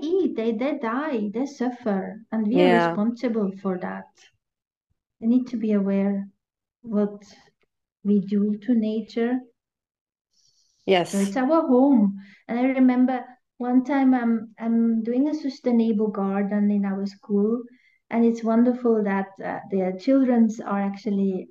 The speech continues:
Speaker 1: uh, motivated, because what do we need in this world actually to learn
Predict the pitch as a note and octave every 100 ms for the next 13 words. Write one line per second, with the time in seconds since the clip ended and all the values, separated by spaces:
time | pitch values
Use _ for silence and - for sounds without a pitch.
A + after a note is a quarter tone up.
0 | G#3 F#3+ F#3+ G3+ - G#3 A#3 F4+ G#4 -
1 | F3+ - G3+ G#3+ A3 A#3+ D#4 - E4+ D#4+
2 | C#4 C4+ F4 A4+ D4+ B3+ A3 G3+ A3 G#3+
3 | A3 - G3 - G3+ G#3 G#3 G#3 G#3 A3
4 | G#3 G#3 D#4